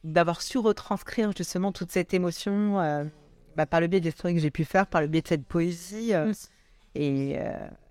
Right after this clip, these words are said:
Speaker 2: Oui,
Speaker 1: voilà, enfin,
Speaker 2: c'est ça qui est plus important.
Speaker 1: aujourd'hui, c'est, je m'en fiche, il y a les logiciels de retouche qui sont là pour améliorer la pâtisserie. Et quoi qu'aujourd'hui, l'artisanat, euh, c'est pas la perfection, hein. Il faut,
Speaker 2: Ouais.
Speaker 1: euh, retracer les diff-, enfin, il y a, c'est un métier qui est teinté, euh, justement par des petits défauts au quotidien.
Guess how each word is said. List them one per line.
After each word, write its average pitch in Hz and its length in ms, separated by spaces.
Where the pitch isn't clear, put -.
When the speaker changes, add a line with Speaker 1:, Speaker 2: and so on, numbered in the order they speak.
Speaker 2:
Oui, 302 120
Speaker 1:
voilà, 196 180
enfin, 202 140
Speaker 2:
c'est 226 100
ça 269 200
qui 247 100
est - 40
plus 220 180
important. 214 460
Speaker 1:
aujourd'hui, 185 320
c'est, 165 500
je 170 120
m'en 214 100
fiche, 320 260
il 202 60
y 180 80
a 175 60
les 180 100
logiciels 226 600
de 226 60
retouche 233 420
qui 285 100
sont 269 220
là 269 200
pour 233 200
améliorer 220 420
la 220 120
pâtisserie. 214 380
Et 196 80
quoi 226 140
qu'aujourd'hui, 220 580
l'artisanat, 202 680
euh, 165 180
c'est 175 100
pas 202 180
la 190 120
perfection, 220 640
hein. 196 100
Il 170 100
faut, 240 300
Speaker 2:
Ouais. 214 60
Speaker 1:
euh, 165 260
retracer 180 420
les 180 80
diff-, 165 140
enfin, 160 140
il 139 40
y 135 40
a, 127 100
c'est 175 140
un 165 40
métier 175 280
qui - 80
est 160 100
teinté, 185 380
euh, 180 120
justement 190 380
par 180 160
des 160 80
petits - 240
défauts 196 340
au 202 80
quotidien. 190 460